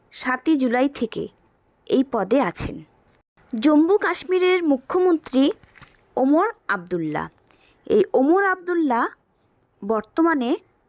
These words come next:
কেন্দ্রশাসিত অঞ্চল জম্মু কাশ্মীরের মুখ্যমন্ত্রী হিসেবে দায়িত্ব পালন করছেন। তিনি এর আগে দুই হাজার নয় থেকে দুই হাজার পনেরো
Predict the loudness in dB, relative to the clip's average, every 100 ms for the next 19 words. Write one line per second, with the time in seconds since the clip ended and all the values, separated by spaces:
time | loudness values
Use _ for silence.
0 | -4 2 4 2 0 0 0 2 2 0
1 | 0 0 0 -4 _ _ _ -6 2 4
2 | 4 2 0 -2 0 2 2 2 -2 _
3 | _ _ _ -4 -2 0 2 4 4 2
4 | 2 0 0 2 0 -2 _ _ -8 -4
5 | -4 -2 -4 0 0 0 -4 _ _ -4
6 | -4 -4 -8 -8 -8 _ _ _ _ _
7 | _ _ _ _ _ _ 4 6 4 2
8 | -4 _ _ _ -6 0 2 2 -2 -2
9 | -4 -4 _ _ _ -20 -20 -18 -4 2
10 | 4 4 0 0 0 0 -4 _ -4 -2
11 | 0 -2 0 0 2 2 0 -4 _ -20
12 | -8 2 2 2 0 0 0 -2 -8 _
13 | _ 2 4 4